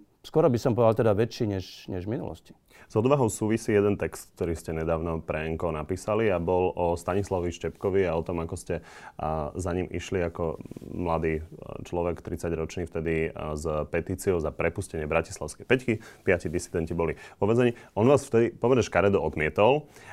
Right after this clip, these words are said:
Speaker 2: a
Speaker 1: Nie
Speaker 2: vy
Speaker 1: škaredo, on iba tak povedal, že to nepodpíše a tým sme sa rozišli.
Speaker 2: Nepekne. A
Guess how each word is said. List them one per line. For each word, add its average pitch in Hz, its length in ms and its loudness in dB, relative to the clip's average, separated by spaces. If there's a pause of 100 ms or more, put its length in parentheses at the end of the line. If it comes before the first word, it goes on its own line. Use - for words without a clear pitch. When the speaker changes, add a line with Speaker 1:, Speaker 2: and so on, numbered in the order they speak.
(260)
Speaker 2:
a 87 320 2
Speaker 1:
Nie 302 240 -2
Speaker 2:
vy - 160 -4
Speaker 1:
škaredo, 101 320 2 (160)
on 233 240 4
iba 202 160 2
tak - 320 2
povedal, 135 320 4
že - 80 2
to 107 80 0
nepodpíše 98 480 -2
a 87 80 0
tým 85 160 -8
sme 82 160 -10
sa - 80 -8
rozišli. 67 240 -6
Speaker 2:
Nepekne. 69 400 -6 (480)
A 82 320 4